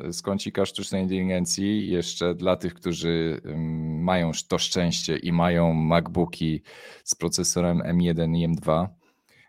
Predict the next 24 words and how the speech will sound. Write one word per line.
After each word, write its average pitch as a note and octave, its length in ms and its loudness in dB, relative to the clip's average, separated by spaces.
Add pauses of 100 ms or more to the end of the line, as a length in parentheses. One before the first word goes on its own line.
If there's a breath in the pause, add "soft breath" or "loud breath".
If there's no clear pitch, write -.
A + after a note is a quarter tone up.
e, E2 380 2
mogą F2+ 560 6
odpalić, F#2+ 920 0
e, F#2 640 0
Stable F#2+ 680 0
Diffusion, E2+ 540 0
czyli E2 280 -4
generator E2 500 -2
sztucznej E2 380 -4
inteligencji D2+ 880 -4
do D#2+ 180 2
obrazów D#2 600 -2
na F#2+ 120 0
swoim G2 420 2
własnym E2+ 460 -2
MacBooku. D3+ 560 -2 (1000)
E, C#2 540 -4
także E2+ 460 0
jest, G2 480 0
e, F#2 420 0
śmiertelnie G2+ 680 0
proste F2+ 360 -2
w D#2+ 80 -8
instalacji, E2+ 880 -2